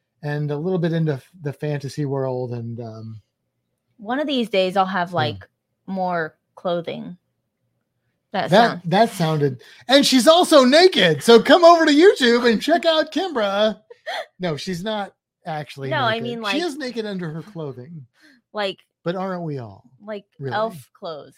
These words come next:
Speaker 2: 'cause I'm just gonna
Speaker 1: <laughs>
Speaker 2: wear clothes and some
Speaker 1: Joe
Speaker 2: elf ears.
Speaker 1: Flanagan's in the, we got everybody here tonight. Sorry.
Speaker 2: Is there even a point of me talking?
Speaker 1: Go ahead.
Speaker 2: No,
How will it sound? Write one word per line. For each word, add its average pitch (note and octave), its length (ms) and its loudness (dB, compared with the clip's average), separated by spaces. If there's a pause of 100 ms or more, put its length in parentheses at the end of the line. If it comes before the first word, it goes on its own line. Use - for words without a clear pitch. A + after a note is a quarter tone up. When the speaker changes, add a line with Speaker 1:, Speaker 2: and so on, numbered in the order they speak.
Speaker 2:
'cause A3 140 -12
I'm A#3 160 -6
just A#3+ 160 -14
gonna A3+ 140 -10
Speaker 1:
<laughs> - 0 -
Speaker 2:
wear F#3 260 -4
clothes F3 540 -4
and F3+ 180 -16
some A#3 100 0
Speaker 1:
Joe E4+ 160 8
Speaker 2:
elf - 20 -2
ears. G#3+ 200 -4
Speaker 1:
Flanagan's F#3 520 -2
in E3 120 -4
the, E3 140 -6 (260)
we F4+ 120 -2
got F#4 180 -2
everybody G3 540 -6
here D3+ 180 -6
tonight. C#3 440 -14
Sorry. A#2+ 300 -12 (140)
Speaker 2:
Is C4+ 180 -4
there A#4 320 0
even A#4 140 -4
a - 20 -20
point C#4 220 -6
of D4+ 80 -10
me D4+ 140 -10
talking? D4+ 500 -8
Speaker 1:
Go G#3+ 160 0
ahead. C#3+ 260 -4 (160)
Speaker 2:
No, D4 140 -8